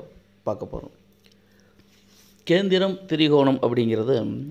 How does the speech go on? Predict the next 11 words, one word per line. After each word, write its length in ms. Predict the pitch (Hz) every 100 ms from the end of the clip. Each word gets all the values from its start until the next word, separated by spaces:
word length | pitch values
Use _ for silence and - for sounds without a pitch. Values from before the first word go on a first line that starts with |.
| - -
உங்களுக்கு 460 | 123 120 120 123
தெரிஞ்ச 180 | 127 135
விஷயம்தான். 440 | 117 117 113 110 -
ஒண்ணு, 320 | 120 143 151
நாலு, 380 | 131 131 131 120
ஏழு, 240 | 120 120
பத்து 280 | 120 - 120 -
கேந்திரங்கள், 600 | 113 110 110 107 160 175 - _ -
ஒண்ணு, 320 | 123 151 151
அஞ்சு, 320 | 120 113 123
ஒன்பது 500 | 110 110 110 113 -